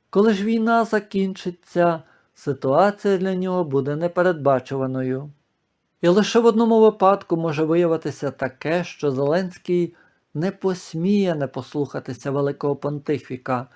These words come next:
Це якщо вони належать до однієї ложі,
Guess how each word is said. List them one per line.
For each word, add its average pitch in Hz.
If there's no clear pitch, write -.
Це 147
якщо 143
вони 131
належать 147
до 131
однієї 131
ложі, 180